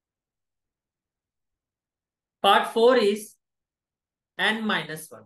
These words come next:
Part four is N minus one। Let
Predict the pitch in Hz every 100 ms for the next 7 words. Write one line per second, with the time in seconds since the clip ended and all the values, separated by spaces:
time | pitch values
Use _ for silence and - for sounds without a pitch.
0 | _ 165 185 - 208 214 220 - 170 175
1 | 180 160 156 214 - 123 - _ _ _
2 | _ _ _ _ _ _ _ _ _ _
3 | _ _ _ _ _ _ _ _ _ -
4 | 180 233 -